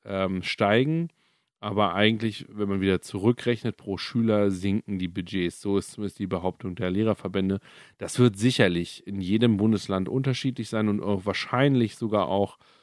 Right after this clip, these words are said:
ähm, je nachdem, was man ja alles einrechnet, ne, Gebäude et cetera oder nur die Lehrer, <clears throat> ähm, äh, unterschiedlich sein,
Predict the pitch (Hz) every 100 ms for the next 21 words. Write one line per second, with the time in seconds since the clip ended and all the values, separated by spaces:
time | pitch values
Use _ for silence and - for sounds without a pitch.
0 | _ _ - 107 98 98 95 107 110 -
1 | 104 104 101 98 92 101 - 113 117 107
2 | 104 104 107 120 107 95 104 104 98 -
3 | 107 - 104 98 - - _ _ 107 98
4 | - 101 95 104 101 101 - _ _ _
5 | _ - 196 151 127 117 98 104 98 95
6 | 92 87 _ _ _ _ _ _ 113 -
7 | 107 104 - 101 98 - 101 104 131